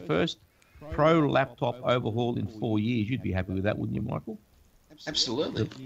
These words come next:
Speaker 1: new MacBook Pro, uh, since, uh, I think the last one they did was two thousand and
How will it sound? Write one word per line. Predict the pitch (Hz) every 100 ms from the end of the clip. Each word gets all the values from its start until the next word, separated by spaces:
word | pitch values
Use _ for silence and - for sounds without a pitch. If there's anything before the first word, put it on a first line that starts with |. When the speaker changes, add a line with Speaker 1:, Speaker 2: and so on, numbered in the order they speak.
| 127
Speaker 1:
new | 131
MacBook | 117 123 123 131 -
Pro, | 131 - - - - 147 135 139
uh, | 127 123 120
since, | - 131 - - - _ - 113
uh, | 110 113 117 -
I |
think | 120 165
the | -
last | 120 139 147
one | 143
they | 123 107
did | 117 113
was | 110 104
two | 139 143
thousand | 120 120 120 113 104
and | 95